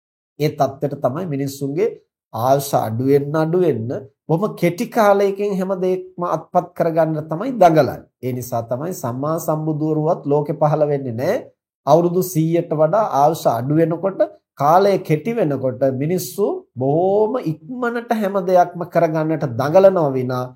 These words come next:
එකම දෙයක්වත් හරියට කෙරෙන විදිහකට අනුගමනය කරන්නට ඒ අය එතරම් දක්ෂ වෙන්නේ නැහැ. ඒ නිසා තමයි බඳු කාලවල සම්මා සම්බුදුරුවත් ලෝකෙ පහළ වෙන්නේ නැත්තේ. ඉතින් ඒකෙන් අදහස් කරන්නේ කිසිවක් අපට කරන්නට බැහැ අද කාලේ කියන එක නෙමෙයි. සාංශාරික හුරුවක්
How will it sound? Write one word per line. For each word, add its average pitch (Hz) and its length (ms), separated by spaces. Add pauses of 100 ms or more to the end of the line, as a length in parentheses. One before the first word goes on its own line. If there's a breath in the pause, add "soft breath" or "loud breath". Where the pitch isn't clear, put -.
(340)
එකම 233 380
දෙයක්වත් 135 600 (220)
හරියට 202 500 (100)
කෙරෙන 160 320
විදිහකට 147 520
අනුගමනය 131 720
කරන්නට 120 560 (480)
ඒ 135 200
අය 123 160 (320)
එතරම් 139 440
දක්ෂ 113 400
වෙන්නේ 107 240
නැහැ. 85 200 (460)
ඒ 151 100
නිසා 151 280
තමයි 156 340
බඳු 151 260
කාලවල 139 480
සම්මා 147 400
සම්බුදුරුවත් 135 760
ලෝකෙ 135 260
පහළ 123 320
වෙන්නේ 123 260
නැත්තේ. 110 280 (840)
ඉතින් 170 220
ඒකෙන් 202 400
අදහස් 185 320
කරන්නේ 151 400
කිසිවක් 226 460
අපට 220 260
කරන්නට 208 460
බැහැ 196 280
අද 196 180
කාලේ 196 300
කියන 202 240
එක 131 140
නෙමෙයි. 147 400
සාංශාරික 165 760
හුරුවක් 180 460